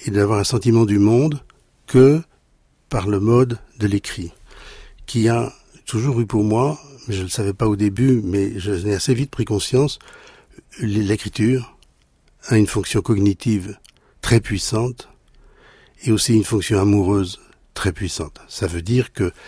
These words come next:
elle seule me permet de connaître le monde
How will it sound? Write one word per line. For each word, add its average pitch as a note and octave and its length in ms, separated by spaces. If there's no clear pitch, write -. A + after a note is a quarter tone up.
elle C#3 220
seule A#2 440
me G#2 200
permet G#2 560
de G#2 80
connaître G#2 500
le G#2 180
monde G#2 460